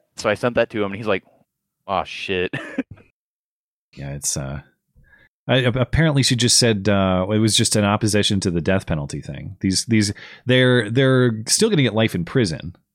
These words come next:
Speaker 2: but they're just not gonna be executed.
Speaker 1: Mm-hmm. I thought,
Speaker 2: Um,
Speaker 1: I thought she just, like, opened the door and said,
Speaker 2: No,
Speaker 1: "Get
Speaker 2: no, she
Speaker 1: out,"
Speaker 2: d-,
Speaker 1: like
Speaker 2: <laughs> she didn't let him out, at least not as far as, not as far as I've seen, but they're not gonna
Speaker 1: I
Speaker 2: do
Speaker 1: wouldn't
Speaker 2: any of those executions in Oregon.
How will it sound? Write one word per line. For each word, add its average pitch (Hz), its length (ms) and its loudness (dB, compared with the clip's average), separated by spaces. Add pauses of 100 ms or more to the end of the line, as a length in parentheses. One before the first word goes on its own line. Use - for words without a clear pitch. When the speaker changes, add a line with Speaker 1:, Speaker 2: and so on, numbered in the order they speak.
Speaker 2:
but 101 120 0
they're 107 100 2
just 92 200 -2
not 92 100 0
gonna 85 120 -4
be 78 100 -2
executed. 78 580 -8 (1040)
Speaker 1:
Mm-hmm. 87 260 -14 (400)
I 76 40 -10
thought, 113 220 0
Speaker 2:
Um, - 120 -12
Speaker 1:
I 110 100 -2
thought - 200 -4
she 95 120 -16
just, 90 180 -12
like, 92 140 -4 (100)
opened 98 220 -8
the 82 60 -16
door 95 180 -4
and 87 80 -6
said, 123 100 4
Speaker 2:
No, 123 140 4
Speaker 1:
"Get 120 80 2
Speaker 2:
no, 113 80 4
she 98 140 4
Speaker 1:
out," 120 60 0
Speaker 2:
d-, 101 60 -2
Speaker 1:
like 101 180 -2
Speaker 2:
<laughs> - 140 -12
she - 160 0
didn't 214 200 0
let 196 120 4
him 151 120 2
out, 120 240 2
at 110 80 0
least 117 220 0
not 117 100 0
as 107 140 -2
far 113 200 0
as, 107 240 0 (460)
not 110 140 0
as 117 100 2
far 117 160 -2
as 90 100 0
I've 87 200 0
seen, 69 340 -6 (120)
but 82 380 0 (340)
they're 98 200 0
not 92 180 0
gonna 92 140 0
Speaker 1:
I - 20 0
Speaker 2:
do - 40 0
Speaker 1:
wouldn't 180 240 2
Speaker 2:
any 95 220 0
of 85 120 -2
those 87 180 0
executions 82 680 -4
in 78 60 -4
Oregon. 82 400 -6